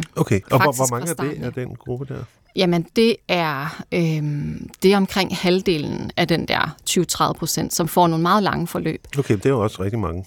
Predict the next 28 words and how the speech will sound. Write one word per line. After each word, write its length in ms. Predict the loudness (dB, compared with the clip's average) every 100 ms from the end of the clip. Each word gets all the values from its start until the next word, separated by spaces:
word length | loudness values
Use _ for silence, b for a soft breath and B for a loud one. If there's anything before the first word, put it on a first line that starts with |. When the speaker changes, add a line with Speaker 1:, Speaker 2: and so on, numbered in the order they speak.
| 4
Speaker 2:
Det 80 |
er 60 | 4
rigtig 280 | 4 2 0
mange, 340 | 0 -2 -4 -2
og, 240 | 0 2 2
og 120 | 2 6
den 140 | 6
rummer 260 | 6 6 6
selvfølgelig 420 | 2 2 2 2
også 140 | 0 4
unge, 220 | 4 4
som 180 | 2 2
i, 220 | 0 -2 -2
i 60 | 0
sidste 360 | 2 0 2
ende 120 | 0 2
bliver 120 | 0
afklaret 460 | -2 -2 -2 -2 -2
til, 220 | -6 -4
til 140 | -4
førtidspension 760 | -2 -2 -2 -4 -4 -2 0 -2
og 80 | -2
fleksjob 440 | -4 -4 -4 -4
og 80 | -4
sådan 120 | -4
noget, 140 | -2
ikke? 160 | -2 -2
Altså, 160 | -2